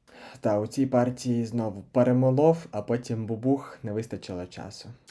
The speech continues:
Як ви думаєте, чи дійсно мишкою швидше можна рухати, аніж на телефоні? Пальцем тикати,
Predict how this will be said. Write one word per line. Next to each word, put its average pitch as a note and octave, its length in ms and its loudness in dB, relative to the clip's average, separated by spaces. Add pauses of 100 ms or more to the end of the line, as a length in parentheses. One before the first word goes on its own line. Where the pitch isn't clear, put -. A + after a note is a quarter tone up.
(260)
Як E3+ 200 -2
ви E3+ 60 -2
думаєте, D3 480 -2
чи C#3+ 400 -2 (300)
дійсно D3+ 580 0 (300)
мишкою C3 580 4
швидше A#2+ 460 0
можна G#2+ 300 -6
рухати, G#2 360 -6
аніж G#2+ 320 -6
на A2 80 -4
телефоні? G#2 600 -4 (580)
Пальцем G#2+ 400 0
тикати, A2 380 -8